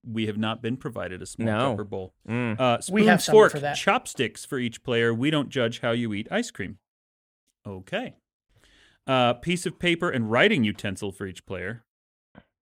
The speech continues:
Speaker 2: I think they'll
Speaker 1: I think
Speaker 2: record.
Speaker 1: we can,
Speaker 2: Yeah.
Speaker 1: we can do this in our heads.
Speaker 2: Mm-hmm.
Speaker 1: Blindfolds optional. <laughs>
Speaker 2: Oh, dear.
Speaker 1: If you are by yourself eating an ice cream taste testing game, blindfolded,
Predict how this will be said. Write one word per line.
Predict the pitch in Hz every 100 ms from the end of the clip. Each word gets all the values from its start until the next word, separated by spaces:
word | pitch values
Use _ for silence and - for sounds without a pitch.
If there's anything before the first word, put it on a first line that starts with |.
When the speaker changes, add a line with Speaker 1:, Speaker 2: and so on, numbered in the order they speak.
| _ -
Speaker 2:
I | 143
think | 208 190
they'll | 165 151 135
Speaker 1:
I |
think | 127
Speaker 2:
record. | 127 113 104
Speaker 1:
we | 120
can, | 113 117
Speaker 2:
Yeah. | 101 87
Speaker 1:
we | 117
can | 113 95
do | 110
this | 101 98 107
in |
our | 95 95
heads. | 110 98 - _ -
Speaker 2:
Mm-hmm. | 98 95 104
Speaker 1:
Blindfolds | 104 139 160 185 185 180 170 -
optional. | 120 127 - - 101 92 -
<laughs> | _ _ _ _ - - - 359
Speaker 2:
Oh, | 120 127
dear. | 117 110 90 - _ - - -
Speaker 1:
If | 160 135
you | 151 247
are | 254
by | 160 131 156
yourself | 170 165 160 - 156 135 - - _ _ _ _ -
eating | 156 156 139
an | 135
ice | 127 -
cream | 113 117
taste | 135 117 -
testing | 113 - 113
game, | 110 104 101 - _ - -
blindfolded, | 123 131 151 151 143 - 120 104 98